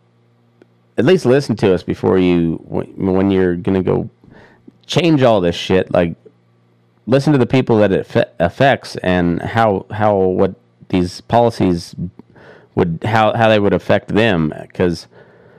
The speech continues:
a lot of the people, most of the people, if not all of the people setting the policy for this, like, they don't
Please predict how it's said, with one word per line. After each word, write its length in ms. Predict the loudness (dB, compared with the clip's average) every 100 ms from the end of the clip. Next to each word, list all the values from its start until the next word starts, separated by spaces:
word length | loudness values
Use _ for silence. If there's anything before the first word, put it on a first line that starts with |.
| -20 -20 _ _ _ _
a 80 | 2
lot 120 | 2
of 60 | 2
the 80 |
people, 560 | 0 0 2 2 2 0
most 440 | -4 0 2 2 0
of 60 |
the 80 | -4
people, 480 | 0 -2 0 -2 -2 -6 -12 -8
if 160 | -2
not 220 | 2 2
all 480 | 4 2 2 -2 -6 -8
of 160 | -8
the 60 | -6
people 300 | -4 -4 -4
setting 340 | -2 0 0
the 60 | 0
policy 480 | 0 2 2 0 -4
for 240 | -4 -4
this, 320 | -2 -2 -4 -14 -14
like, 140 | -10
they 80 | -2
don't 260 | -2 -2